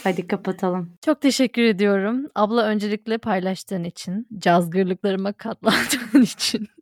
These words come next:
Speaker 1: Ne
Speaker 2: Şey yani,
Speaker 1: demek?
Speaker 2: misafir ağırlıyor gibi oldum ama senden biraz özür dilemek de istedim.
Speaker 1: Ben sizden özür diliyorum ya. Ben sizi aslı presledim gibi hissettim.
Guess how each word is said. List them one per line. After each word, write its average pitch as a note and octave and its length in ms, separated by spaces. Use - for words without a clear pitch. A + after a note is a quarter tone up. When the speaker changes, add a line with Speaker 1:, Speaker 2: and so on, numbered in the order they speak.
Speaker 1:
Ne F#3+ 60
Speaker 2:
Şey G#3+ 120
yani, E3 280
Speaker 1:
demek? G#3+ 320
Speaker 2:
misafir G#3 520
ağırlıyor G3+ 360
gibi F#3+ 240
oldum F#3+ 260
ama F#3+ 340
senden F#3 420
biraz F#3 180
özür F3+ 280
dilemek F#3 460
de F#3+ 40
istedim. G3 480
Speaker 1:
Ben G#3 220
sizden C#4+ 360
özür A#3 280
diliyorum G#3+ 380
ya. B3+ 180
Ben G#3+ 200
sizi A#3+ 260
aslı A3+ 340
presledim F3+ 680
gibi F3 180
hissettim. E3+ 760